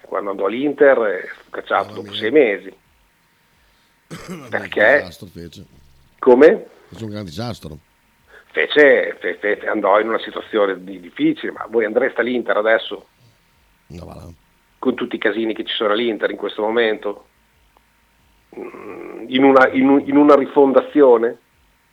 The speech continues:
Speaker 1: Sì, è vero, parti da zero, ma parti con una squadra che deve vincere per forza. E non è così semplice.
Speaker 2: Sì.
Speaker 1: E non è mancanza di coraggio se resta qua, eh, anzi, forse è sintomo di intelligenza.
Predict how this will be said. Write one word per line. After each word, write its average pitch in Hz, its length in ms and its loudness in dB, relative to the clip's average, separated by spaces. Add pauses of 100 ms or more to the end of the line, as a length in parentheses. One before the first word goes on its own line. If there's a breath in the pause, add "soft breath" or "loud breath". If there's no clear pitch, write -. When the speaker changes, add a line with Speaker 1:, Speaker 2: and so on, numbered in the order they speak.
(480)
Speaker 1:
Sì, 190 220 2
è 160 60 6
vero, 135 260 6
parti 131 300 2
da 104 160 -2
zero, 120 400 4
ma - 80 -12
parti 104 320 0
con 104 140 -2
una 95 80 -6
squadra 143 400 0
che 107 180 0
deve 117 240 -2
vincere 120 380 -4
per 104 180 -6
forza. - 600 0 (1400)
E 131 120 -4
non 98 140 -4
è - 80 -4
così 82 220 -12
semplice. - 640 -8 (1500)
Speaker 2:
Sì. - 180 -18 (320)
Speaker 1:
E - 60 0
non 117 120 6
è 143 40 10
mancanza 117 460 4
di 107 60 -6
coraggio 98 420 0
se 98 140 -6
resta 85 260 -6
qua, - 260 -6
eh, 107 180 -8
anzi, 98 400 -4 (680 soft breath)
forse 110 240 -6
è 113 40 -6
sintomo 104 400 -6
di 87 80 -14
intelligenza. - 840 -12